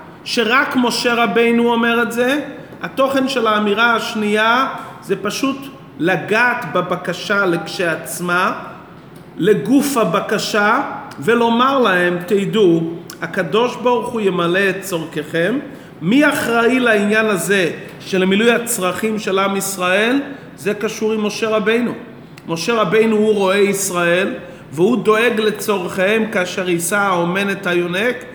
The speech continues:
והוא עכשיו אומר להם, בנוגע לגוף הבקשה, "בערב בשר לאכול ולחם בבוקר לסבוע." אבל קודם יש אמירה כללית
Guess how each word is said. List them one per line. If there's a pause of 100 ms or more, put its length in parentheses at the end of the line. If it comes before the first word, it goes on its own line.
(260)
והוא
עכשיו
אומר
להם,
בנוגע
לגוף
הבקשה, (560)
"בערב (100)
בשר
לאכול (320)
ולחם
בבוקר
לסבוע." (840)
אבל
קודם
יש
אמירה
כללית